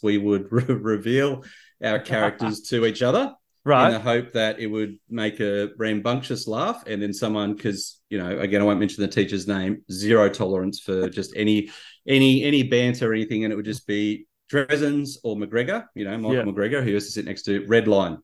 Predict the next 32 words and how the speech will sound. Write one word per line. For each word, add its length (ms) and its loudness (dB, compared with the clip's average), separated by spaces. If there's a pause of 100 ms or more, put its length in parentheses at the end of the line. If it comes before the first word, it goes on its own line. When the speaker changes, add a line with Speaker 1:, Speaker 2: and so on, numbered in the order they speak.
Speaker 1:
And 160 -2
then 140 0
the 60 -2
brothers 360 -2
would 140 -10
come 220 -6
out 260 -4
and 300 -8 (240)
Speaker 2:
Oh, 120 -4
Speaker 1:
we'd 120 0
get 100 2
in 60 -4
a 40 2
lot 40 4
of 60 0
Speaker 2:
dear. 80 -8
Speaker 1:
trouble. 340 0 (500)
So 460 2 (240)
what 140 2
we'd 180 2
do 200 2
is, 300 0
and, 240 -2
and 160 -4
just 220 -8
to, 160 -2 (200)
just 180 -6
to 60 -2
put 180 -2
it, 160 -4
if, 220 -2
if 200 -8